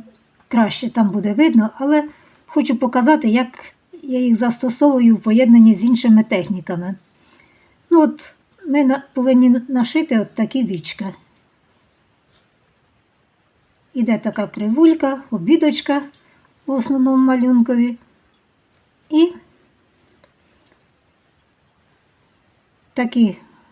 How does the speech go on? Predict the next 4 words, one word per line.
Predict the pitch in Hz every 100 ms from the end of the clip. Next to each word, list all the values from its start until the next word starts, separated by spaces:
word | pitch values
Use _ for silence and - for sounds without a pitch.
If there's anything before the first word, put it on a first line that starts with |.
| _ 233
лиштва | 262 302 - 277 294 - _ _ _ _ _
і | 294 311 339 - _ _ _ _ _ _ _ _ _ _ _ -
вічка. | 233 185 - - 190 - _ _ _ _ _ _ _ -
Ну, | 339 339